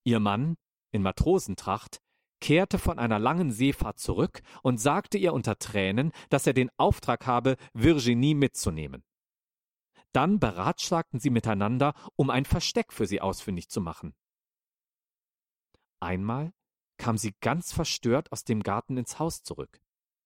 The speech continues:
Eben war ihr, und sie zeigte die Stelle,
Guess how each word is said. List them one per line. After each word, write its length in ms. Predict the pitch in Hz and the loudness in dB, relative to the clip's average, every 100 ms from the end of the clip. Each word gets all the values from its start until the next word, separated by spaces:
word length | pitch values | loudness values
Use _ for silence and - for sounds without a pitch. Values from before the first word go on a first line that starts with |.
| _ _ _ _ - | _ _ _ _ 2
Eben 440 | 165 226 202 156 | 2 2 0 0
war 280 | 98 90 - | -2 -2 -4
ihr, 280 | 104 147 - _ _ _ _ _ - | -2 -2 -6 _ _ _ _ _ -4
und 280 | 143 120 - - | -2 -4 -10 -10
sie 220 | - 120 | -4 -4
zeigte 580 | - - 123 - - 110 | -4 -4 -4 -4 -4 -4
die 140 | 95 | -4
Stelle, 560 | - - 170 101 82 | -6 -4 -4 -4 -6